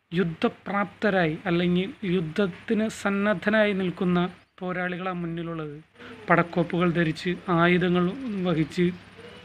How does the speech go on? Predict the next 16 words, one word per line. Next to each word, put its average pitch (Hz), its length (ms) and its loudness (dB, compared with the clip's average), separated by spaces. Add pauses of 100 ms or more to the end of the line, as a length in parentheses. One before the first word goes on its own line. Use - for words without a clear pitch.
(600)
അങ്ങനെ 233 260 6
എല്ലാം 233 420 6
കൊണ്ടും 226 240 4
യുദ്ധത്തിന് 214 580 2
സന്നദ്ധരായി 208 640 2
നിൽക്കുന്ന 190 380 -2
വ്യക്തികളാണ്. 165 520 0 (800)
പക്ഷേ 180 360 2 (540)
ദാവീദിൻ്റെ 202 560 4
കയ്യിൽ 214 260 2
ഒന്നുമില്ല. 185 440 2 (440)
ദാവീദ് 170 440 4
വെറും 196 280 0
ശൂന്യമായിട്ട് 175 840 0
നിൽക്കുന്ന 170 280 -2
വ്യക്തിയാണ്. 160 380 -2